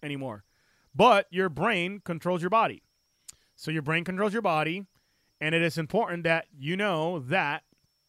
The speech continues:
your brain better be communicating with your body effectively. So how do you do that? It's by making sure that your brain and your spine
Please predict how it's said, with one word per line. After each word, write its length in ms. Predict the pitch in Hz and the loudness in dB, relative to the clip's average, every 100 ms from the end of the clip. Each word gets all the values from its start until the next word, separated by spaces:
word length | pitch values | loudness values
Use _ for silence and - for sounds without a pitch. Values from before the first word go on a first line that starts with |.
| _ _ - - - | _ _ -20 -20 -12
your 160 | 113 | -8
brain 520 | 123 135 180 156 156 143 | -6 -2 -2 -2 -4 -4
better 220 | 143 147 | -2 -2
be 120 | 151 | -4
communicating 460 | 151 147 151 151 156 | -6 -6 -4 -4 -6
with 80 | |
your 80 | 156 | -4
body 220 | 143 139 | -2 -2
effectively. 480 | 143 185 - 120 101 - _ _ _ | -2 -4 -4 -8 -12 -16 _ _ _
So 240 | - 151 | -6 -2
how 140 | 135 143 | 0 2
do 80 | |
you 80 | 151 | 2
do 120 | 147 | 4
that? 340 | 156 208 160 - _ _ _ | 6 6 4 0 _ _ _
It's 140 | 165 143 | -6 0
by 100 | 160 | 0
making 300 | 160 165 185 | 0 -2 -4
sure 220 | - 196 | 0 0
that 120 | 175 | 0
your 140 | 160 151 | 0 -2
brain 220 | 151 156 | -2 -2
and 100 | 175 | -2
your 100 | 180 | -4
spine 720 | - - 202 185 156 151 156 | -6 -4 -2 0 -2 -4 -6